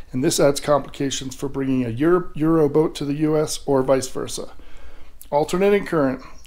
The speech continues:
is the high-speed toggling of positive and negative, and this switching shows as a sine wave.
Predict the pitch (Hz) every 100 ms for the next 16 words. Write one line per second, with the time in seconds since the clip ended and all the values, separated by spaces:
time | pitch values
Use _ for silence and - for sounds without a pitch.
0 | - 127 113 117 - 151 - 165 - 151
1 | 147 139 131 120 - 160 151 160 143 135
2 | 131 127 - - - - - - 131 151
3 | - - 190 190 127 117 - 143 135 -
4 | - 131 - 151 151 147 - -